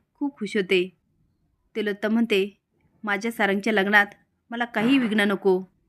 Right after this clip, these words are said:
त्यामुळे ह्या पत्रिकेची पूजा तू नाही करणार." आता अमृताच्या डोळ्यात पाणी येतं, ती मागे होते, पण सारंगला मात्र खूप वाईट वाटतं.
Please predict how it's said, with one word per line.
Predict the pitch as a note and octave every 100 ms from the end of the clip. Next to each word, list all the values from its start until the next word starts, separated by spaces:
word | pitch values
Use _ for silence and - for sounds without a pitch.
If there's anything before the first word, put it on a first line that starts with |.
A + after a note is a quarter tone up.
| _ _
त्यामुळे | A3+ G#3+ G#3+
ह्या | A3+
पत्रिकेची | A3+ G#3 G#3 G#3 G3+
पूजा | A3+ G3+ F#3+ G3+ A3 _ _ A#3
तू |
नाही | A#3 C4
करणार." | A3+ F#3+ F#3 F3 F3+ - _
आता | A3 G#3
अमृताच्या | G3+ G3+ G3+ G3+ G#3+
डोळ्यात | G3 G3 G3
पाणी | F#3+ G3+
येतं, | G#3 A3 G#3+ A3 _ _
ती | C#4+
मागे | B3 F#3 G#3
होते, | G#3 F#3 F#3 F3+ _ _ _
पण | A3+
सारंगला | G#3+ G3+ F#3 G3+
मात्र | G3 A3 A3+ G3+ A3 -
खूप | _ C4+
वाईट | B3 F3+ F#3+
वाटतं. | F3+ - F3+